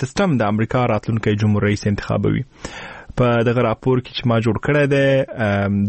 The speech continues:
دا واضح شوی چې الکترل کالج څنګه کار کوي. د دوه زره او څلرویشتم کال د نومبر پنځمه،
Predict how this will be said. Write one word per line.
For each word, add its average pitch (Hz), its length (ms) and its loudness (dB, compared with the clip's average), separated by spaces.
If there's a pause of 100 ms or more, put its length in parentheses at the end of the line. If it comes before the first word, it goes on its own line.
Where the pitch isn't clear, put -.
دا 120 100 2 (440)
واضح 104 280 0
شوی 202 220 2
چې - 120 -4 (120)
الکترل - 400 -2
کالج 131 320 2
څنګه 120 460 -4 (120)
کار - 240 -4
کوي. - 220 -6 (1000)
د 202 220 2
دوه 214 160 0
زره 202 120 2
او 185 120 2
څلرویشتم 139 560 -2
کال 131 240 0
د 123 120 0
نومبر 110 360 0 (100)
پنځمه، 147 380 0